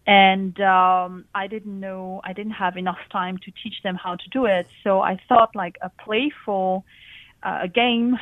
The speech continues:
a, a playful approach would be more appropriate and more adequate to get them so much knowledge in a short little time. So I, um, I created this,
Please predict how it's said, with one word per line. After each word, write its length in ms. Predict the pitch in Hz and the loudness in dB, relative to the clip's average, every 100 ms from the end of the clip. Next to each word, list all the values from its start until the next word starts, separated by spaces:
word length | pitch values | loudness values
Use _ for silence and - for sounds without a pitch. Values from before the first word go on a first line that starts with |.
| - | -6
a, 60 | 190 - - | -16 -16 -14
a 60 | 196 - | -14 -8
playful 640 | 214 196 214 196 190 185 190 | -8 -4 -2 0 0 0 -4
approach 380 | - 214 196 - - 190 | 0 2 2 -2 -6 -6
would 160 | 190 | -6
be 140 | 196 185 | -2 0
more 260 | 180 175 | 2 0
appropriate 640 | 170 - 180 - 180 175 180 | 0 0 -2 -2 -4 -4 -4
and 360 | 185 170 170 165 | -4 -4 -6 -6
more 180 | 185 185 | -4 -2
adequate 460 | 180 180 - 170 175 - - - | -2 -4 -4 -4 -4 -14 -16 -8
to 200 | 180 170 160 | -6 -4 0
get 100 | 170 - | 0 0
them 360 | 175 170 170 180 _ - - - - - | -2 0 -2 -6 _ -20 -20 -20 -6 4
so 140 | 233 | 6
much 240 | 220 208 - - | 6 4 0 -6
knowledge 440 | 202 190 185 180 - | -4 -2 -4 -6 -8
in 260 | 180 180 - | -8 -8 -8
a 80 | |
short 280 | 175 196 175 - | -8 -6 -6 -6
little 240 | 185 165 | -6 -6
time. 400 | - 175 - 185 - - - - - 247 | -4 -4 -4 -6 -12 -18 -20 -20 0 6
So 280 | 233 233 - | 6 6 2
I, 460 | 214 214 214 214 214 | 2 2 0 -4 -6
um, 680 | 202 196 196 190 190 190 190 _ _ _ _ _ | -4 -2 -4 -6 -10 -12 -16 _ _ _ _ _
I 180 | 208 202 | -4 -4
created 680 | 196 226 220 254 285 202 196 | -6 -8 -4 -2 -4 -6 -6
this, 320 | 196 190 | -4 -4